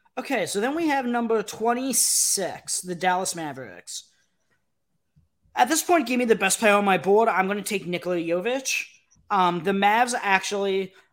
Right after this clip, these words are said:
I'm not even saying this 'cause they have Luka, but they're known for having one of the better international scouting departments in the league. So I-, I'm sure they're very in on Jovic. And again, I'm in on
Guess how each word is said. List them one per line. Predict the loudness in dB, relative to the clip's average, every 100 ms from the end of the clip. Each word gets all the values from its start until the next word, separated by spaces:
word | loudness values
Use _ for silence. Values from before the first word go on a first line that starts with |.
| _
I'm | 4 6
not | 6 4
even | 2
saying | -2 -4
this | -4
'cause | -2
they | 0
have | 0
Luka, | -2 0 0
but | 0
they're | 2 0
known | 0 -4
for | 2
having | 2 2 -2
one | -2
of | -2
the |
better | -2 -2 -2
international | -4 -6 -6 -6 -8 -10
scouting | -6 -6 -6
departments | -6 -4 -4 -8
in | -10
the | -6
league. | -6 -6 -8 -14 _ _
So | -6 2 2 2
I-, | 0 0
I'm | 0
sure | 0 0 0
they're | 2 2 0
very | -4 -2 0 2 0
in | -4 -6 -6
on | -4 -2
Jovic. | -2 0 0 -2 -4 -8 -10 _ _ _
And | -4 0
again, | 2 2 0 -4
I'm | 2 2 2 -2
in | -2 -2 -2
on | -2 2 4 2 0